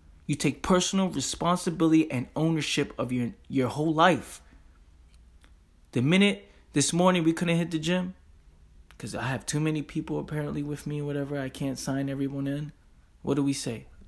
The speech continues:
"No problem. We'll make it happen. We'll adjust." We had one of the greatest audios ever that nobody's gonna listen to but us. What do we do?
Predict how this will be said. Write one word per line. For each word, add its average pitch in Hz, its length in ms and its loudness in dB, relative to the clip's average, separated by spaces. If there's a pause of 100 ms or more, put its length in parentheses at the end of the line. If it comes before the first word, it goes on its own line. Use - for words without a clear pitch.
"No 127 100 -2
problem. 123 420 -8 (220)
We'll 123 120 -4
make 120 180 -4
it 117 60 -8
happen. 147 340 -12 (640)
We'll 123 140 -4
adjust." - 480 -8 (1600)
We 135 80 0
had 139 200 4
one 139 120 2
of 127 60 2
the 117 60 -2
greatest 160 440 4
audios 151 560 2 (100)
ever 156 380 2 (1120)
that 113 240 -6
nobody's 156 480 6
gonna 151 180 -2
listen 151 300 -2
to 156 160 2
but 135 180 0
us. 139 460 -2 (1400)
What 151 120 2
do 139 80 2
we 139 100 2
do? 120 260 -6